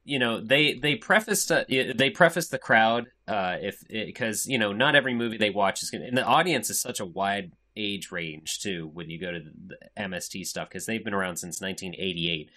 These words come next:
and I only know that 'cause I got a show from the, or I got a shirt from the show that said, like, nineteen eighty-eight to whatever. Um, but, um, but they're like, "So this movie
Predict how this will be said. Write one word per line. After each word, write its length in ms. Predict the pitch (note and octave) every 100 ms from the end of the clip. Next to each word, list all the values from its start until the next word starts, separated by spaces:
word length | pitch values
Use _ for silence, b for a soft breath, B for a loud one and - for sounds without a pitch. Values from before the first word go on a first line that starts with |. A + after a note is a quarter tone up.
| b b
and 60 | F#2+
I 60 | A2
only 160 | A#2+
know 160 | G#2+ G#2+
that 180 | G2+ F2+
'cause 140 | F#2+
I 80 | F2
got 160 | F2+ E2
a 40 |
show 240 | - G2
from 220 | E2+ F2 E2
the, 180 | D#2+ G2+
or 60 |
I 60 | F2+
got 140 | F2+
a 40 | D#2+
shirt 240 | - B2+
from 100 | - G2
the 60 |
show 380 | - G2+ F2 D#2+ b b -
that 160 | E2+
said, 180 | - E2+
like, 200 | E2+ E2
nineteen 340 | F2+ E2+ F2+
eighty-eight 500 | E2+ D#2 D#2+ D#2+ D2+ -
to 300 | D#2+ C#2+ - b b b -
whatever. 640 | F2 E2+ E2+ D#2 D2 D2+ -
Um, 460 | D#2+ D#2 D2 D2+ - _
but, 260 | F2+ D#2 - _ F#2
um, 560 | F2 E2+ E2 D#2 D#2 - _ b b _
but 120 | A#2
they're 140 | B2 A#2+
like, 220 | A#2+ A2
"So 260 | - C3
this 240 | A#2+ E3 E3
movie 560 | F#3 F#3+ A#2+ F#2+ F2+